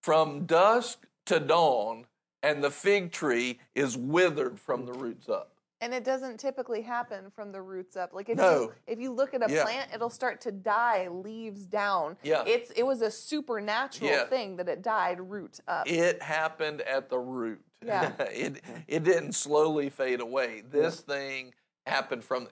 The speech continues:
Speaker 1: his, and watch this. I want you to see this. You can put this in the comment is, when I c-, you know, I'm,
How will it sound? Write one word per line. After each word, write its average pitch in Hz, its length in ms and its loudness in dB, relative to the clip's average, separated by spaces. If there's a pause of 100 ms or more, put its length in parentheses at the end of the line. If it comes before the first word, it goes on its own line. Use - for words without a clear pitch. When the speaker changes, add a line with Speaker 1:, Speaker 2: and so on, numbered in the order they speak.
Speaker 1:
his, 180 380 2 (100)
and 127 140 -4
watch 160 380 2
this. 127 460 -2 (460)
I 143 140 -2
want 151 280 0
you 170 80 2
to 165 60 0
see 190 240 0
this. 135 260 -2
You 131 60 -8
can 123 120 -8
put 160 180 -2
this 151 180 -4
in 147 140 -4
the 139 80 -6
comment 135 440 -4
is, 104 300 -6 (500)
when 131 200 2
I 170 360 6
c-, 160 120 -6 (100)
you 147 180 0
know, 120 240 0
I'm, 127 220 -4